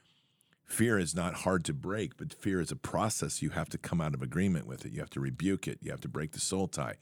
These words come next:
and then you have to reset. So these processes, doubt, shame, fear, if we can rid ourselves of that foundational piece, we start to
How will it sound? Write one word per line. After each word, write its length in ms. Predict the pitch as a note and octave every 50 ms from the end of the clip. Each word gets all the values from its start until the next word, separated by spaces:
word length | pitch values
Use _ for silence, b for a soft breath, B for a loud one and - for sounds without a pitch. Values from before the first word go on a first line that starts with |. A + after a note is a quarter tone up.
| B B B B B B
and 120 | - C#2+ D#2
then 80 | D#2+
you 80 | D#2+ D2+
have 180 | C#2+ D#2 C#2+ -
to 100 | - D2+
reset. 580 | D2+ C#2+ C2+ - - - - F2 - - - B B B B B
So 260 | - - F#2 D#2+ - _ _ -
these 260 | - F#2 A#2 C#3 B2 -
processes, 760 | - - A#2+ A2+ G#2+ - - D#2+ C2+ - - - - - - _ -
doubt, 360 | - - E2 E2+ F2+ - -
shame, 300 | - - - E3+ E3+ D#3
fear, 360 | C3+ - - B2+ G#2+ C#2+ A#1+ B B B B B
if 180 | B - - -
we 120 | F2 F2+
can 320 | - - E2 D2+ B1+ A#1 D2+
rid 180 | F2 G#2 A2+
ourselves 480 | A2+ G2+ F#2 - - - F#2 F2+ E2+ -
of 120 | E2+ D2+
that 160 | D2+ D2 B1 -
foundational 600 | - D#2+ D#2+ D#2 D2+ D2+ C#2+ - - C#2+ B1 -
piece, 440 | - - A2 A2 D2+ - - - B B B B B B
we 120 | - D#2
start 320 | D#2 - - - E2+ E2+ -
to 100 | E2+